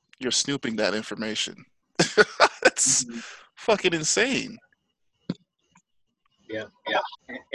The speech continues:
Speaker 3: if you can actually access somebody's computer, you, you know, you can just plug in something into a U S B on the back, and it'll just grab everything. You'll immediately have their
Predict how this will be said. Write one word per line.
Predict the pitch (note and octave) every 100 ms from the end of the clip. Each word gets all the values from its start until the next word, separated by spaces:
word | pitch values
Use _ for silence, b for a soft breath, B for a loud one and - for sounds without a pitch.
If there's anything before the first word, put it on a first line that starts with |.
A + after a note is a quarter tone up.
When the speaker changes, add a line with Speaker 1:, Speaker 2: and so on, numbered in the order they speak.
| C3+
Speaker 3:
if | E3
you |
can | G3+ B2
actually | C3+ F#3+ E3+ A2+
access | F#2+ A#2 B2 - C3+
somebody's | D#3 C#3+ C#3+ C#3 -
computer, | B2+ - D3+ D3+ D3
you, | C3+ A2+ - -
you | B2
know, | A2+
you | B2+ C3
can | C3
just | A#2+ - _ -
plug | A#2+ A2+ A2
in | A2 G#2
something | - G#2+ A2
into | G#2+ F#2+ G#2+
a | F#2+ G2+
U | A2
S | G2 - G#2
B | G#2
on | F#2+ E2+
the | -
back, | F#2 F#2 F#2
and | F2
it'll | E2+ E2+ - _ _ - - _ _ _ -
just | G2 - -
grab | F#2 F2 E2+
everything. | E2 E2 D2+ E2+ E2+
You'll | F2
immediately | F#2 F#2 D#2 D#2
have | F2+ E2+ -
their | D#2+